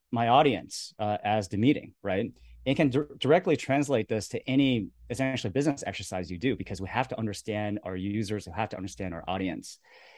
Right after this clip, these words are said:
And then there are the questions that she had sent me beforehand.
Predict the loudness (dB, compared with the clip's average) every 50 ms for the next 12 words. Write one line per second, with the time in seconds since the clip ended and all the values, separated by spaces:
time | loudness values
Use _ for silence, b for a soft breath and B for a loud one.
0 | b b b b 2 6 8 8 10 12 12 12 12 10 8 4 2 2 2 2
1 | 2 2 0 2 4 4 4 2 2 -2 -4 0 2 2 4 2 2 2 0 0
2 | 0 -2 0 -2 0 0 0 0 -2 -4 2 4 6 6 6 4 0 -2 -4 -6